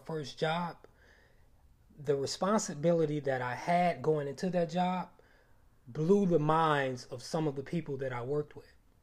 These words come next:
because they couldn't understand how could a young man, how could a s-,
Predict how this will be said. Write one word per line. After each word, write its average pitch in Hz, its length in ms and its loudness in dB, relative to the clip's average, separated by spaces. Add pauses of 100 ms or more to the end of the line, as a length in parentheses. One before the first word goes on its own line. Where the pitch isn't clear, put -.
(320)
because 151 360 2
they 147 140 8
couldn't 233 320 8
understand 170 760 0 (220)
how 262 240 2
could - 180 -4
a 156 80 0
young 160 460 -2
man, 143 460 -2
how 175 240 -2
could 220 200 -6
a 139 100 -8
s-, - 540 -18